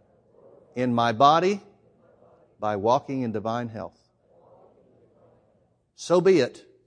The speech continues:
Amen. Amen. Amen. Let's all stand together. Now I want you to lift your hands toward heaven. I don't know if you feel anything. Doesn't matter if you feel anything. But I want you to lift your hands toward heaven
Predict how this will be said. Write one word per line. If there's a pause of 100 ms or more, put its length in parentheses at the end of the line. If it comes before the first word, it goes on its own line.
(920)
Amen. (920)
Amen. (2250)
Amen. (840)
Let's
all
stand
together. (1300)
Now
I
want
you
to
lift
your
hands
toward
heaven.
I
don't
know
if
you
feel
anything.
Doesn't
matter
if
you
feel
anything. (460)
But
I
want
you
to
lift
your
hands
toward
heaven